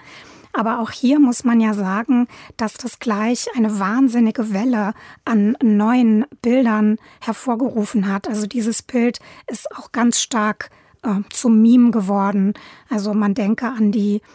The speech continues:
Aneignung durch den Künstler Ai Weiwei oder die vielen Reenactments, die es gab von Menschen, die sich ebenfalls an den Strand gelegt haben, was ja auch teilweise stark kritisiert wurde und,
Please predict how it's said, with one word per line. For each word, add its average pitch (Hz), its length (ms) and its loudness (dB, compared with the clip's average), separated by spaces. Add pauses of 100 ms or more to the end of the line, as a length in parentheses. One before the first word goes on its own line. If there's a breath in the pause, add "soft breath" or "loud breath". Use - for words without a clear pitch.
(280 soft breath)
Aneignung 214 600 0
durch 214 180 -8
den 214 160 -2
Künstler 233 480 -2
Ai 233 140 -2
Weiwei 220 580 0 (240 loud breath)
oder 214 240 -2
die 220 140 -2
vielen 226 380 2
Reenactments, 220 800 0
die 226 120 -4
es - 120 -4
gab 214 240 -4
von 220 340 0 (240 loud breath)
Menschen, 226 400 2
die 233 120 -2
sich 214 200 -6
ebenfalls 233 460 0
an 233 140 0
den 214 200 2 (260 loud breath)
Strand 254 380 0
gelegt 208 480 -4
haben, 220 580 -2
was 214 180 -2
ja 226 200 -4
auch - 160 -8 (240 loud breath)
teilweise 214 460 -4
stark 208 320 -6
kritisiert 233 720 -4
wurde 208 320 -2
und, 214 300 -2